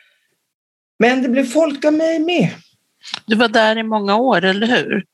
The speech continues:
Speaker 1: Ja, i fyra, drygt fyra år.
Speaker 2: Ja. Vad tror du att det har gjort med den vuxna Amelia att bli bortlämnad?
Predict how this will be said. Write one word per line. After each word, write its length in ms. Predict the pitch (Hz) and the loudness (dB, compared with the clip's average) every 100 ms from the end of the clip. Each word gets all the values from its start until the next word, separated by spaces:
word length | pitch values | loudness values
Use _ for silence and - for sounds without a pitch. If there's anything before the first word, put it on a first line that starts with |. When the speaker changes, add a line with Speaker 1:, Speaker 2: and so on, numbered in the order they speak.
| _ _ | _ _
Speaker 1:
Ja, 300 | 190 196 214 | 0 2 2
i 80 | 214 | 0
fyra, 560 | - 214 170 170 95 | -2 -2 2 2 2
drygt 360 | 151 175 269 - | -2 -4 -4 -8
fyra 160 | - - | -10 -8
år. 200 | - 160 - _ _ _ | -12 -14 -18 _ _ _
Speaker 2:
Ja. 340 | 180 170 175 190 _ _ - - - | 0 0 -2 -12 _ _ -20 -14 -6
Vad 120 | 254 | -2
tror 340 | - 277 262 | 2 2 2
du 80 | 254 | 0
att 120 | 254 | 0
det 80 | 269 | 0
har 140 | 247 | 2
gjort 380 | 247 240 233 - | 0 -2 -4 -4
med 140 | 247 226 | 0 0
den 160 | 233 | 0
vuxna 500 | 269 - - - 285 | -4 -2 -2 0 0
Amelia 580 | 311 247 170 175 170 175 | 0 2 2 2 2 0
att 180 | 180 _ | -2 _
bli 140 | 185 | -2
bortlämnad? 1000 | 180 190 - - 202 233 233 175 165 | 0 -2 -4 -2 0 0 -2 -2 -4